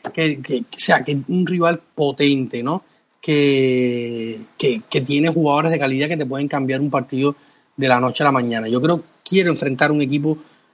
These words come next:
que, quiero ver un equipo que enfrenta a la Juventus con ganas, motivación y la mentalidad justa y adecuada.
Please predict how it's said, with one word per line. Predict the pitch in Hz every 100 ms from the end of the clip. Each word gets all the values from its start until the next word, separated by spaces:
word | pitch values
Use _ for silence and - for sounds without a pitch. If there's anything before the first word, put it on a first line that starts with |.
| _ _
que, | 156 151 139 131
quiero | 170 170
ver | 165
un |
equipo | 160 175 165 - -
que | 143
enfrenta | 127 - 175 170 143 131
a | 127
la | 127
Juventus | 127 135 135 175 156 - _ _ _
con | 147 143
ganas, | 139 151 160
motivación | 147 131 131 131 120 170 175 190
y |
la | 165
mentalidad | 139 131 131 127 123 139 165 - _ -
justa | 170 175 170
y | 131
adecuada. | 117 107 104 -